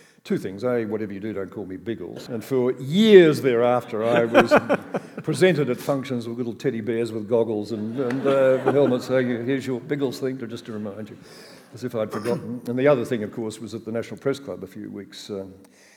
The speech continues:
later I was asked, um, you know, how I thought about the, the politics of this thing, and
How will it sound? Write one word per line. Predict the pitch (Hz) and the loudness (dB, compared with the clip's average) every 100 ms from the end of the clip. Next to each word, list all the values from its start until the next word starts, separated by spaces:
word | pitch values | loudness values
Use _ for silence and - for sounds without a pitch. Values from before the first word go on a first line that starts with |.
| _ - | _ -4
later | 117 110 110 | -2 -2 -4
I | 104 | -6
was | 104 104 | -6 -4
asked, | 110 107 - - | -4 -4 -10 -14
um, | 101 104 104 117 | -10 -10 -10 -10
you | |
know, | 95 113 95 | -10 -10 -10
how | 104 | -6
I | 104 | -6
thought | - 110 110 | -6 -6 -8
about | 87 90 90 | -8 -10 -10
the, | 104 95 95 98 | -10 -10 -10 -14
the | 104 | -8
politics | 123 123 110 107 - - | -4 -4 -6 -12 -18 -18
of | 92 | -16
this | 101 95 | -14 -14
thing, | - 101 98 | -12 -12 -12
and | 98 | -14